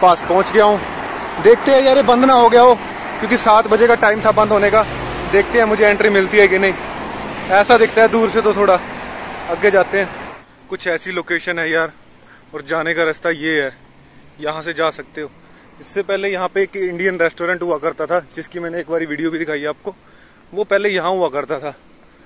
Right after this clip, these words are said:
so अब चला गया। तो यहाँ से ऊपर जाना है। Finally मैं पहुँच गया हूँ Statue of Motherland। बड़े time से इंतज़ार करवाया इसने, Time ही नहीं मिलता था यार यहाँ आने का। So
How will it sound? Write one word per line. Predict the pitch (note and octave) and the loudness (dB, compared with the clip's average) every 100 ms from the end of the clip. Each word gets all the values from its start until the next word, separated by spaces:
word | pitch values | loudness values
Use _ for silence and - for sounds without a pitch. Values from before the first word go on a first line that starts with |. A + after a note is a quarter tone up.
| _ _ | _ _
so | D#3+ | -6
अब | D#3+ | -6
चला | - D3+ C#3+ | -6 -6 -2
गया। | D3+ C#3+ - - | -4 -4 -10 -18
तो | E3 | -10
यहाँ | D#3+ D#3 | -8 -8
से | D#3+ | -8
ऊपर | F3 F3 D#3 | -8 -6 -4
जाना | D3 D3 | -4 -6
है। | D#3 | -12
Finally | D#3 D#3+ - _ - | -16 -16 -18 _ -18
मैं | C#3+ - | -18 -14
पहुँच | D3+ C#3+ | -16 -16
गया | C3+ D#3 | -14 -14
हूँ | D3+ _ _ _ _ _ _ _ _ _ _ _ _ - | -14 _ _ _ _ _ _ _ _ _ _ _ _ -18
Statue | D3+ - D#3 | -18 -16 -18
of | - C#3+ | -16 -16
Motherland। | C3 C3+ C#3 C3+ _ _ - | -14 -14 -14 -16 _ _ -14
बड़े | D3+ D3+ | -10 -8
time | D#3+ | -10
से | D3+ D#3 | -12 -16
इंतज़ार | D3 C#3 D3+ | -12 -10 -10
करवाया | D3+ C#3+ C#3 | -8 -8 -8
इसने, | C#3+ C#3 C#3 _ _ _ _ _ _ E3+ | -10 -16 -20 _ _ _ _ _ _ -6
Time | F3 | -6
ही | F#3 | -6
नहीं | G3 | -8
मिलता | F#3 F#3 | -6 -6
था | F3 | -4
यार | F3+ | -6
यहाँ | F3+ D#3+ E3 | -6 -6 -8
आने | D#3 | -8
का। | D3+ C#3 _ _ _ _ _ _ _ _ _ | -12 -14 _ _ _ _ _ _ _ _ _
So | - | -18